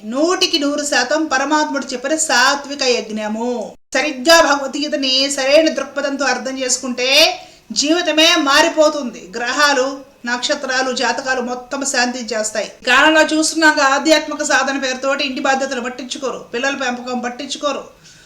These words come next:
భర్తను పట్టించుకోకుండా రేయింబవళ్ళు పూజలో తల మునకలైపోయే మహిళలను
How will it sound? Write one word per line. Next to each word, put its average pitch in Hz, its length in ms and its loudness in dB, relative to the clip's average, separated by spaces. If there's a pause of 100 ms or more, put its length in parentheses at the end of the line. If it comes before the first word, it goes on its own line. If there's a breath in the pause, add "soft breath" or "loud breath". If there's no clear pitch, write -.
(140 loud breath)
భర్తను 240 360 0
పట్టించుకోకుండా 269 640 -2
రేయింబవళ్ళు 269 640 -2
పూజలో 269 460 -4
తల 254 280 -2
మునకలైపోయే 254 1040 -2
మహిళలను 247 540 -4